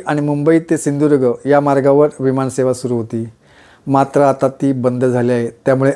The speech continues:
ऐन दिवाळीत व विधानसभा निवडणुकीच्या तोंडावर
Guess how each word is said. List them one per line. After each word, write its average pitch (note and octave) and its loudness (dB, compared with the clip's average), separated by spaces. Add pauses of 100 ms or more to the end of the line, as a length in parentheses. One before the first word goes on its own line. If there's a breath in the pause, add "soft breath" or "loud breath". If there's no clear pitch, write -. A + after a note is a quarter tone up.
(140)
ऐन E3 2
दिवाळीत C3+ 2 (340)
व D3 2
विधानसभा D3 2
निवडणुकीच्या C#3 0
तोंडावर C3 0